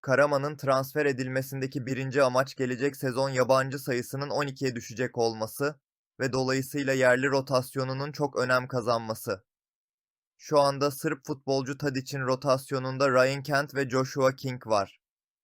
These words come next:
Ancak ikisi de gelecek sezon büyük ihtimalle kadroda yer almayacak.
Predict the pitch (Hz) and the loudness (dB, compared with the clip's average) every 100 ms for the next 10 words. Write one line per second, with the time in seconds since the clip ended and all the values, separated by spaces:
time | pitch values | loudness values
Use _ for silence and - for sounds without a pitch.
0 | _ _ _ _ _ _ - 135 131 135 | _ _ _ _ _ _ -2 0 0 -2
1 | 135 - 131 147 147 131 127 123 143 - | -6 -8 -8 -4 -2 0 -2 -2 -4 -4
2 | 131 139 143 135 147 143 135 143 135 131 | -2 -2 -2 -2 -4 -4 -8 -4 0 0
3 | 139 143 139 131 127 127 135 135 135 139 | 0 0 0 2 0 0 2 4 4 2
4 | 127 113 101 110 - | 0 -4 0 -2 -2